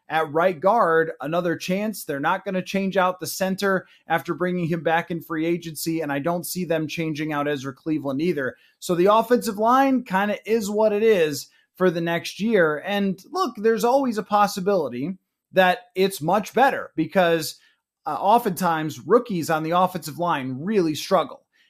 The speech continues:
And so what happened to Ed Ingram, though it was extreme because teams really went after him, uh, you know, usually it's, it's pretty rocky. And then we see sometimes players either develop out of that and become very good,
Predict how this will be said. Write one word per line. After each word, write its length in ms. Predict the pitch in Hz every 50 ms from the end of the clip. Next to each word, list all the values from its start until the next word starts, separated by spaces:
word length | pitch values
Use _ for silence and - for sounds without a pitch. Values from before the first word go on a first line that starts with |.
| _ _
And 340 | 170 175 175 170 170 170 151
so 240 | - - 190 175 165
what 180 | 156 160 160
happened 380 | 160 196 220 233 - 214 190 170
to 140 | - 180 -
Ed 160 | 170 175 165
Ingram, 480 | 190 240 247 214 170 160 151 139 135 139
though 220 | 135 170 170 170
it 100 | 156 156
was 220 | 165 165 165 143 147
extreme 680 | 139 127 - - - - - 262 302 285 208 160 143 143
because 340 | 143 143 - 170 147 - -
teams 340 | - 220 202 180 160 135
really 300 | 156 208 240 233 190 170
went 180 | 143 135 135 147
after 380 | 180 208 214 202 - - 156 151
him, 300 | 151 143 139 139 131 - _ _ _ _ _ _
uh, 360 | 147 143 139 135 135 131 123 120 131 139 139 135 143
you 100 | 156 175
know, 80 | 160 156
usually 680 | 160 156 170 220 277 285 254 247 233 208 190 185 165
it's, 340 | 156 - - - - - - _
it's 360 | - 160 147 151 165 165 -
pretty 260 | - - 254 233 214
rocky. 540 | 196 190 214 208 190 170 - - 117 - - _ _ _ _ _ _
And 200 | 170 175 185 196
then 180 | 208 214 214
we 160 | 202 208 208 190
see 320 | - - - 214 196 190
sometimes 720 | 180 - - 277 320 330 - 208 156 131 135 147 170 175
players 460 | - - 175 170 170 170 175 160 156 170
either 240 | 165 147 160 151
develop 500 | 139 120 147 135 151 151 151 143 139 143
out 200 | 147 143 151 156
of 100 | 160 139
that 280 | 151 165 190 240 254 - -
and 100 | 170 151
become 320 | 143 143 - 165 147 143
very 220 | 135 143 131 131 131
good, 260 | 131 190 262 311 330